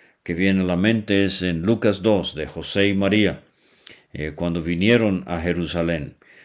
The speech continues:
Todo varón, esto es muy interesante, Cristo ya era considerado varón, eh, hombre, eh, en la sociedad judía por tener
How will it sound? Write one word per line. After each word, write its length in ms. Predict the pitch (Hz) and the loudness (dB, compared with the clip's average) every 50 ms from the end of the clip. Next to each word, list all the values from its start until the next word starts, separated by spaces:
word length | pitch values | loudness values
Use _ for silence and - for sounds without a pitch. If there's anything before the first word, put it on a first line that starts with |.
| _ _ | _ _
Todo 360 | - - 127 139 151 151 143 139 | 2 6 8 8 8 8 8 8
varón, 360 | 143 139 143 156 160 143 107 | 8 8 8 8 8 6 6
esto 260 | 110 113 - - 120 | 2 0 -2 -2 -4
es 80 | 107 107 | -2 0
muy 180 | 113 120 120 | 2 2 2
interesante, 720 | 117 101 113 110 113 110 - - 127 131 131 - - 80 - | 2 0 0 0 0 0 0 0 0 0 0 -2 -4 -6 -6
Cristo 440 | - 92 101 110 107 - - 101 98 | -2 -2 0 0 -2 -2 -4 -2 -2
ya 300 | 92 92 98 98 101 101 | 2 2 2 4 4 4
era 240 | 104 101 98 95 95 | 4 2 0 0 -2
considerado 840 | - 92 87 87 - 92 90 87 87 95 101 101 95 101 98 95 - - _ _ _ _ _ - - | -4 -4 -4 -4 -4 -2 -2 0 0 0 0 0 0 -2 -4 -4 -8 -14 _ _ _ _ _ -16 -10
varón, 680 | - 90 82 92 92 104 123 143 294 247 90 73 - - _ _ _ - - _ _ | -6 0 2 4 6 6 8 8 8 6 4 0 -4 -12 _ _ _ -20 -20 _ _
eh, 200 | - 76 82 80 - | -8 -6 -6 -4 2
hombre, 560 | - 110 131 143 143 127 107 87 78 73 73 - _ _ - - _ _ - | 6 6 8 8 8 6 4 2 2 0 -4 -12 _ _ -20 -20 _ _ -10
eh, 640 | - 80 82 82 82 80 80 80 78 78 76 76 76 73 - - - - - 65 | -6 -4 -2 -2 -2 -2 -2 -2 -4 -4 -6 -8 -8 -10 -12 -16 -18 -20 -16 -14
en 300 | 69 64 82 87 87 85 | -10 -6 -4 -2 -2 -2
la 80 | 85 82 | -2 -4
sociedad 640 | - - 92 85 - - 85 82 87 90 92 85 | -4 -4 -6 -6 -4 -4 -2 0 0 0 0 -2
judía 460 | 85 85 82 78 90 98 110 127 123 - | -4 -4 -4 0 2 2 2 2 0 -2
por 200 | 87 85 - - | -6 -8 -6 -6
tener 440 | 82 82 85 87 90 85 82 - | -6 -4 -2 0 0 -2 -2 -6